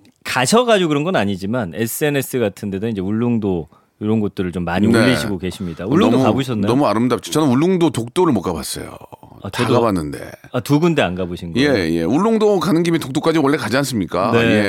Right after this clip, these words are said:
Speaker 2: 근데 못 가봤습니다. 지금 아주 아쉽네요.
Speaker 1: 거기는 이제 저랑 같이 가시는 걸로.
Speaker 2: 예, 예. 기회 되면 같이 한번, 예.
Speaker 1: 네.
Speaker 2: 좋을 것 같아요. 예.
Speaker 1: 여행 한번 가요, 진짜.
Speaker 2: 좋습니다. 예, 뭐,
Speaker 1: 수발
Speaker 2: 조-,
Speaker 1: 들겠습니다.
Speaker 2: 조금만 좀 세상이 좋아지고,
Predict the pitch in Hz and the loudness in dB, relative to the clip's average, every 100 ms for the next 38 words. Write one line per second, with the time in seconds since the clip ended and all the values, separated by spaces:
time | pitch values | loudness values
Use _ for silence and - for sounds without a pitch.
0 | 90 104 135 104 120 185 123 - 76 64 | 0 -2 -2 -2 -2 0 0 -2 -6 -6
1 | - 87 107 151 127 85 107 90 69 - | -10 -8 -6 -4 -2 -2 -2 -2 -4 -6
2 | 110 107 113 101 95 117 117 127 101 - | -8 -6 -4 -4 -4 0 2 2 -2 -4
3 | 98 87 - 92 87 80 80 170 143 113 | -6 -8 -8 -10 -10 -4 0 2 4 2
4 | 110 143 151 131 131 131 113 131 117 110 | 2 2 0 2 0 0 0 0 0 0
5 | 120 92 101 98 82 58 92 - - _ | -2 0 0 0 0 -4 -8 -14 -20 _
6 | _ - - 135 143 107 80 71 64 - | _ -20 -10 -2 0 0 -6 -8 -10 -6
7 | 80 92 73 69 139 180 170 170 - - | -2 0 0 2 4 4 2 0 -4 -10
8 | 80 - 87 - 82 - 156 139 127 98 | -10 -10 -10 -10 -14 -4 -2 0 0 2
9 | 95 113 113 190 190 135 - 98 - 151 | 2 2 2 4 4 2 -2 -4 -6 -4
10 | 196 175 160 165 135 139 127 117 131 175 | 0 2 4 4 2 2 0 -2 -2 0
11 | 180 127 113 131 107 90 85 92 110 | 2 0 2 2 0 0 0 0 -2